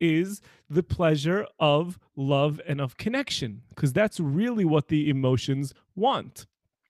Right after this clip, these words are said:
So while one might think that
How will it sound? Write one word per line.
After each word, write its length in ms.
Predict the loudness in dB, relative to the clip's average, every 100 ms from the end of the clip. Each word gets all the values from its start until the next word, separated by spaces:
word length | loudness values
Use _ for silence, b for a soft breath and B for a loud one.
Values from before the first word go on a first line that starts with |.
| _ _ -20 B B B
So 220 | 0 2
while 300 | 4 2 2
one 280 | 2 0 -2
might 440 | -2 -2 -4 -6 -10 -14 -8
think 500 | -6 -4 -6 -12 -20 b b b
that 480 | -8 0 2 2 0